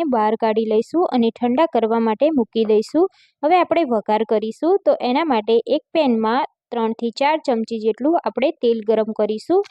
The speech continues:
તેલ ગરમ થાય એટલે આપણે બે ચમચી જેટલી રાઈ એડ કરીશું. તો ખમણ ઢોકળામાં રાઈનું પ્રમાણ થોડું વધારે રાખવાનું, જેથી તેનો ટેસ્ટ ખૂબ જ સરસ આવે. અને રાઈ બરાબર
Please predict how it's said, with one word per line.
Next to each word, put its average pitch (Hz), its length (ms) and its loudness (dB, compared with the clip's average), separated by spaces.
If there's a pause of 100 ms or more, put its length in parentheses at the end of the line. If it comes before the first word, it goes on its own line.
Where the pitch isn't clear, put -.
(1600)
તેલ 320 240 -2
ગરમ 233 320 -2
થાય 285 240 0 (160)
એટલે 233 240 -2
આપણે 247 260 -2 (240)
બે 247 80 4 (140)
ચમચી 226 380 -6
જેટલી 302 400 -2
રાઈ 214 320 0
એડ 220 80 -6 (100)
કરીશું. 220 400 -6 (100)
તો 294 60 0 (140)
ખમણ 285 340 -4
ઢોકળામાં 226 580 0 (420)
રાઈનું 240 340 -2
પ્રમાણ 226 380 0
થોડું 247 280 0
વધારે 220 340 0 (100)
રાખવાનું, 226 600 -2
જેથી 233 300 -2
તેનો 220 200 2 (120)
ટેસ્ટ 269 340 0
ખૂબ 220 220 -2
જ - 100 2
સરસ 208 420 -6
આવે. 226 200 2 (400)
અને 226 220 -2
રાઈ 269 280 2
બરાબર 285 400 2